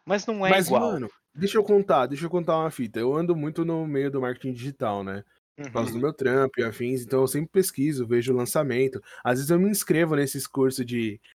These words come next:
Speaker 2: quatro dias, que eu sei que é um lançamento, que o cara vai vender o bagulho no final, só pra ver
Speaker 1: Aham.
Speaker 2: como que foi feito o lançamento dele e tal, por estudo mesmo.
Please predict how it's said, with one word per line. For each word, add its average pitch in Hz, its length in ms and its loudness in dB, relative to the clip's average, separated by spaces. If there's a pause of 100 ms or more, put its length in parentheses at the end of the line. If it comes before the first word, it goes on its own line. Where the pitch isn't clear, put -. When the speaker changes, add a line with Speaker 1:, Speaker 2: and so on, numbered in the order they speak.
(140)
Speaker 2:
quatro 143 340 2
dias, 135 320 0
que 147 120 -2
eu 170 40 2
sei 202 200 2
que 196 80 -2
é 151 40 4
um 131 40 4
lançamento, 120 500 0
que - 60 -16
o 113 40 -12
cara 120 160 0
vai 120 100 -2
vender 120 140 -4
o 120 40 -2
bagulho 117 260 -6
no 113 80 -10
final, 127 320 -8 (240)
só - 160 2
pra 214 140 2
ver 208 80 0
Speaker 1:
Aham. 208 80 -2
Speaker 2:
como 208 100 -2
que 196 100 -10
foi 208 160 0
feito 175 220 0
o 175 40 0
lançamento 175 440 -2
dele 147 340 0
e - 60 -4
tal, 147 200 2 (280)
por 190 160 -4
estudo 208 400 -4
mesmo. 123 300 -2